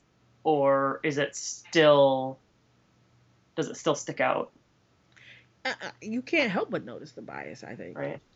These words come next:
Speaker 2: I mean, it, it's still there. Um, it's just that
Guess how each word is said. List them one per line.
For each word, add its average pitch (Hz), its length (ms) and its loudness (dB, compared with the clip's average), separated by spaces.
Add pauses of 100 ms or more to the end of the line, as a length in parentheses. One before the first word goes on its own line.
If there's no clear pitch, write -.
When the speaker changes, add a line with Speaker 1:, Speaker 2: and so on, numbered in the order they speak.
(320)
Speaker 2:
I 196 80 0
mean, 180 220 2
it, 175 200 0
it's 233 280 4
still 214 400 6
there. 196 600 6 (800)
Um, 185 460 2 (400)
it's 214 180 8
just 214 220 0
that 185 240 4